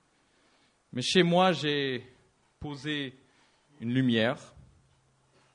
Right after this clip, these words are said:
près de mon, de mon portail. Mais vous savez, pour que la lumière se déclenche,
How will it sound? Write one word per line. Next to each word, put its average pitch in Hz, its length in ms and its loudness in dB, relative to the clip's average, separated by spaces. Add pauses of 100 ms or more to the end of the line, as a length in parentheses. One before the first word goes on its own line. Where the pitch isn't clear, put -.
(880)
près - 160 -2
de 143 100 -4
mon, 117 360 -6
de 104 520 -6 (200)
mon 104 120 -14
portail. 95 500 -6 (1400)
Mais 175 120 0
vous 196 140 0
savez, 233 320 2
pour 220 280 0
que 202 380 4
la 156 200 4
lumière 220 1080 6
se - 200 -4
déclenche, 226 1080 2